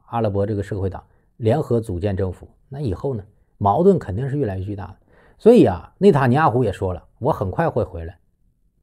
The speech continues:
啊，因为内塔尼亚胡也知道，他这个八个政党组建的这个联合政府啊，里边的除了想推翻我内塔尼亚胡以外啊，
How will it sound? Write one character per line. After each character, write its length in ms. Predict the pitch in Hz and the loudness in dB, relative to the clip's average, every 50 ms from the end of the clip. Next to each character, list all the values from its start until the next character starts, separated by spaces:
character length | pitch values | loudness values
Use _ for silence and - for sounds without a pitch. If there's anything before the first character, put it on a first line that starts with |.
| _ _ - | _ _ -20
啊， 120 | - - 107 | -20 -12 -6
因 100 | 123 160 | -2 2
为 80 | 196 | 4
内 120 | 208 233 226 | 6 6 6
塔 140 | 147 120 131 | 6 4 2
尼 60 | 160 | 4
亚 120 | 180 160 | 4 4
胡 160 | 135 127 160 | 4 4 4
也 100 | 160 110 | 2 2
知 160 | 95 - 113 117 | 0 -4 -2 -2
道， 160 | 120 98 - - _ _ _ _ _ | -2 -2 -4 -10 _ _ _ _ _
他 240 | - - - 208 226 | -8 2 4 4 4
这 140 | - 277 233 | 4 2 4
个 100 | 175 135 | 2 2
八 360 | - - - - - 139 190 | 2 2 -2 0 4 4 6
个 120 | 208 254 | 8 8
政 200 | 233 262 247 185 | 8 8 8 6
党 220 | 139 110 90 87 92 | 6 4 2 -2 -4
组 180 | - 107 90 | -6 -6 -6
建 220 | 87 - 139 143 123 | -2 0 0 0 0
的 80 | 110 | 0
这 80 | 101 107 | -2 -2
个 80 | 95 95 | -2 -2
联 160 | 104 101 107 | -4 -4 -2
合 120 | - 110 | -2 -2
政 200 | 95 113 101 95 | -2 -2 -4 -4
府 160 | 95 - - | -6 -10 -16
啊， 160 | 80 80 82 85 | -18 -18 -16 -10
里 140 | 101 98 92 | -6 -6 -4
边 220 | 87 127 156 170 180 | -2 -2 0 0 0
的 120 | 160 - - _ _ _ _ _ _ _ _ _ _ _ _ _ _ _ _ - | -2 -4 -6 _ _ _ _ _ _ _ _ _ _ _ _ _ _ _ _ -12
除 180 | - - 143 190 | -2 4 8 8
了 100 | 247 233 | 8 8
想 200 | - 123 101 101 | 6 4 0 0
推 200 | - - 196 185 | 0 2 2 4
翻 200 | 180 180 185 160 | 4 4 2 2
我 200 | 110 92 90 98 | 0 0 -2 -2
内 140 | 120 135 | -2 -2
塔 140 | 127 123 117 | -2 -2 -4
尼 80 | 117 104 | -4 -2
亚 100 | 107 113 | -4 -4
胡 160 | - - 101 | -4 -4 -6
以 100 | 92 87 | -4 -4
外 200 | 85 92 98 90 | -6 -8 -8 -10
啊， 160 | 82 80 80 | -12 -14 -16